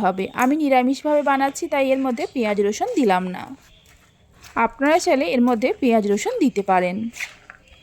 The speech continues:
নুন দিয়ে ভালো করে মিশিয়ে নেওয়ার পর এইভাবে তিন চার মিনিট রেখে দেব। চার মিনিট পর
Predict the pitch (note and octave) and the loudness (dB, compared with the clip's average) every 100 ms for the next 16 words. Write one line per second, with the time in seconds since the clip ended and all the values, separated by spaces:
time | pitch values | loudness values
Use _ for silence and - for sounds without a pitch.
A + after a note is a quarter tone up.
0 | - - _ - - _ - C#4+ D#4 E4+ | -20 -20 _ -20 -20 _ -2 4 4 4
1 | E4+ C#4+ G4+ - B3+ B3+ A#3+ C4 D4 D4+ | 2 2 2 -2 -2 2 2 2 2 2
2 | C4+ B3+ D4 C#4+ D4 C#4 C#4 C#4 C#4+ B3+ | 2 0 -2 -2 0 0 2 2 0 2
3 | C#4+ - - - - C4+ D4+ D#4+ B3 G#4 | 0 -2 -14 -8 0 0 2 2 2 -2
4 | - C4+ B3+ B3 B3 A#3+ E4 B4 C#4+ G#3 | -2 0 2 2 2 2 -2 0 0 0
5 | A3+ F#3 - - - - - _ _ _ | -2 -4 -4 -6 -6 -16 -20 _ _ _
6 | _ _ _ _ - - - - D#4 C#4 | _ _ _ _ -20 -20 -20 -4 2 2
7 | C#4 D4 F4 - C#4 | 2 0 -4 -2 0